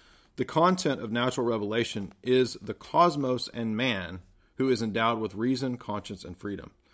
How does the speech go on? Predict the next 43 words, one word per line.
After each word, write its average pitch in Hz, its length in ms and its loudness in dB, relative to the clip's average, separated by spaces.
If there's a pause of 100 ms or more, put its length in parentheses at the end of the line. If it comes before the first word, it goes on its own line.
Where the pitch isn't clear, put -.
(220)
But 123 120 0
man 143 260 4
is 123 120 0
not 127 200 2
only 123 200 2
an 107 80 -2
object 110 360 0
that 107 140 -2
can 101 120 -6
be 101 100 -4
known 107 240 -2
within 98 320 -4
this 95 200 -6
revelation. 98 520 -4 (400)
He 127 120 2
is 117 140 4
also 131 420 2
subject 104 460 -4
to 104 60 -12
the 101 60 -6
knowledge 95 360 -6
of 92 240 -8
revealed 104 440 0
theology. 76 480 -12 (640)
Both 147 280 4
man 156 320 0
and 135 180 -2
the 123 60 -2
cosmos 120 520 0
are 101 120 -6
equally 123 360 -2
the 113 80 -6
product 113 480 -2
of 104 120 -12
a 107 60 -6
creative 120 420 0
action 107 340 -4
of 92 100 -8
God 110 280 -2
which 104 160 -6
is 98 80 -8
above 95 280 -4
nature, 139 340 -6